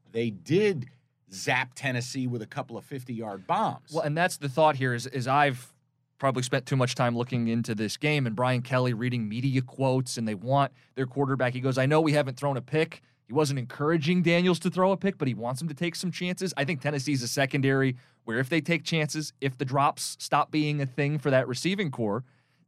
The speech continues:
Speaker 2: that's the path to victory here. In addition to all the other stuff where you go optically, it's Death Valley, it's Brian Kelly, it's, I'm playing L S U.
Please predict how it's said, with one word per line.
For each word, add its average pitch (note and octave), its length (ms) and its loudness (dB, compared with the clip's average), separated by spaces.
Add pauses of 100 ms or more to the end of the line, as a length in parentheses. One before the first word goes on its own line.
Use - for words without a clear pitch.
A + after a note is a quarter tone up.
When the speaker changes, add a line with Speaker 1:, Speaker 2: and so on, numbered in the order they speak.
Speaker 2:
that's G#3 220 0
the - 100 -4
path D3+ 260 0
to - 80 -4
victory B2+ 300 -2
here. F3 160 -6
In G3 100 2
addition G#3+ 360 0
to D#3+ 40 8
all C#3+ 120 6
the B2+ 120 2
other F3 160 4
stuff A#2+ 280 -2
where A#2 60 -4
you A2+ 100 -2
go G#2+ 180 -2
optically, B2 600 -2
it's G#2 140 -8
Death D3 280 0
Valley, B2 760 2
it's - 260 -10
Brian C3+ 460 -2
Kelly, A#2 560 -4
it's, - 260 -10 (1120)
I'm B3 120 2
playing F3+ 320 4
L A#2 160 4
S F2+ 140 -4
U. A2 220 -2